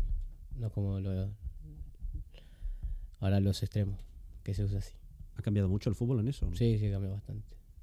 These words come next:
Speaker 2: Y para los centrocampistas es más locura, entiendo.
Speaker 1: Sí, no, es, ahora,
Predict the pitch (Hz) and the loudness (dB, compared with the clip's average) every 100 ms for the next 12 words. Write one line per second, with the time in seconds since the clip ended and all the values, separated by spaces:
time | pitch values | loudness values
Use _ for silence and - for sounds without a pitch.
0 | - - - - - - - - - - | -4 0 0 0 -6 -20 -20 -20 -10 -8
1 | - - - - 95 101 98 92 90 90 | -8 -12 -16 -8 -2 2 2 4 2 2
2 | 90 110 - 104 95 95 95 92 104 90 | 4 2 2 2 4 6 6 6 6 4
3 | 107 101 85 - - - - 160 147 117 | 4 2 0 -4 -10 -6 2 6 6 4
4 | - - - - 120 117 107 104 98 | 0 -8 -8 0 2 4 4 4 2